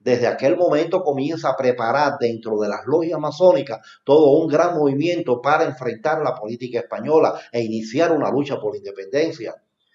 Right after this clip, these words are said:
Partía de la idea de que la guerra debía ser después de terminada la zafra,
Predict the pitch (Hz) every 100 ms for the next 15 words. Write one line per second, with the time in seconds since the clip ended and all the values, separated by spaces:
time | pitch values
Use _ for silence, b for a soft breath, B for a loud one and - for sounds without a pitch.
0 | _ _ _ _ 151 139 139 196 202 180
1 | 160 151 151 180 170 147 135 127 120 135
2 | 156 170 135 135 151 143 147 147 139 143
3 | 143 135 117 113 117 117 113 110 170 170
4 | - -